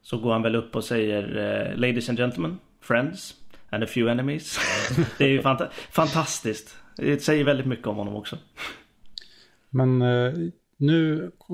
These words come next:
Speaker 2: kom jag på en grej så här som, som känns som att det är en av de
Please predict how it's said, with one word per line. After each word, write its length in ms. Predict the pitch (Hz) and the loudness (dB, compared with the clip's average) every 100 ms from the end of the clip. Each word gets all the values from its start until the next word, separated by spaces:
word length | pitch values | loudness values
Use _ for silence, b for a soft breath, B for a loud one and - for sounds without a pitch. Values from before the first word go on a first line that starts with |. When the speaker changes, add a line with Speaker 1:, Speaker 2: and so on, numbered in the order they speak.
| 135 | -10
Speaker 2:
kom 220 | _ 143 131 | _ 0 0
jag 160 | 127 | 0
på 140 | 131 151 | 0 0
en 140 | 131 | 2
grej 200 | 117 110 | 0 -2
så 160 | - 113 | -2 -4
här 80 | |
som, 440 | 107 117 113 113 170 _ _ _ _ _ _ - | -2 0 0 0 -4 _ _ _ _ _ _ -10
som 680 | - 123 120 120 - 190 - _ _ _ _ _ _ _ - - | -6 -2 0 -2 -4 -8 -10 _ _ _ _ _ _ _ -8 -4
känns 120 | 123 | -2
som 100 | 135 | -2
att 60 | - | -2
det 120 | 127 | -2
är 60 | 156 | 2
en 100 | 131 | 2
av 80 | 123 | 2
de 460 | 117 113 131 196 | 2 0 -2 -6